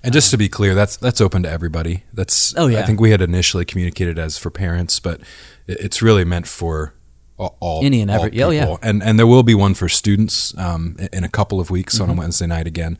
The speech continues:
Speaker 2: Mm-hmm.
Speaker 1: I think that's March eleventh. Um,
Speaker 2: Yeah.
Speaker 1: but, but this one is really,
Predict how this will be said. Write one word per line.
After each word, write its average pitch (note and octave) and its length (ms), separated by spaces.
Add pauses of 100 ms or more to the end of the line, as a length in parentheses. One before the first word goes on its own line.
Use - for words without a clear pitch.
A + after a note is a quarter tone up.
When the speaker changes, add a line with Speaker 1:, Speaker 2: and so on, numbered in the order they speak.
Speaker 2:
Mm-hmm. G2+ 220
Speaker 1:
I A#2+ 40
think G2+ 140
that's - 160
March F2 220
eleventh. D#2+ 800
Um, D2+ 180
Speaker 2:
Yeah. F#2+ 180
Speaker 1:
but, G2 140
but G2+ 140
this A2 180
one F#2 80
is E2+ 140
really, F2 320